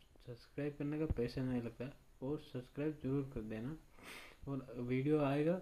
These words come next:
आपको notification मिल जाएगा, आप वीडियो देख, देख सकते हो। दोस्तों, start करते हैं वीडियो। और channel को logo कैसे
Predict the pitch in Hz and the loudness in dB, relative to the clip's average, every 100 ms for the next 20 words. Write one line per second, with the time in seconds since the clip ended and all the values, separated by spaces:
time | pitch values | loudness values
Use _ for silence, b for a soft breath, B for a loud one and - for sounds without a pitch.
0 | - - - - _ - 127 151 139 127 | -4 -20 -20 -20 _ -10 -8 -4 -2 0
1 | 127 123 131 160 160 123 120 113 107 123 | -2 -4 -4 -4 0 2 2 2 0 -2
2 | 160 - - - _ _ - 123 123 123 | -4 -8 -20 -20 _ _ -8 -4 -2 0
3 | 123 156 147 123 135 135 - - - 123 | 2 2 2 2 2 0 -10 -18 -8 -4
4 | 135 - - - 120 123 143 170 - - | -4 -4 -10 -6 -4 -2 -4 -6 -14 -20
5 | B B B B - 127 120 156 165 - | B B B B -6 -8 -6 -4 -6 -6
6 | - 123 127 127 123 120 143 123 120 123 | -4 -2 -2 0 0 0 -4 -4 -4 0
7 | 156 165 - - - - - 127 147 127 | 0 4 4 2 -4 -8 -6 0 2 2
8 | 131 143 - 131 139 117 117 131 135 123 | 0 -4 6 8 8 2 -2 -4 -2 -2
9 | - | 0